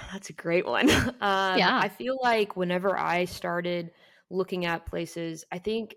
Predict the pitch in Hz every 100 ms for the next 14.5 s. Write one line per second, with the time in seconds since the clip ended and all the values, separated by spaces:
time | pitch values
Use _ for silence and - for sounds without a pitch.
0 | - 160 160 156 151 - - 180 - 196
1 | 185 180 - 170 180 175 170 175 170 165
2 | - _ _ - 170 165 - - 214 208
3 | 208 - 180 170 170 165 _ - 175 170
4 | 165 165 170 220 156 143 - - 202 180
5 | 175 175 165 165 175 - 196 220 226 233
6 | 214 208 190 - 214 196 190 190 - 220
7 | 202 196 196 180 175 165 190 _ - 220
8 | 285 262 262 262 262 554 - 427 370 -
9 | 453 - - 233 240 247 480 - 294 262
10 | 285 294 320 311 247 - 240 196 180 180
11 | 196 - - _ - 214 214 208 202 -
12 | - - 277 269 208 196 202 208 254 262
13 | - - 196 202 180 - - 175 165 170
14 | 160 151 151 165 -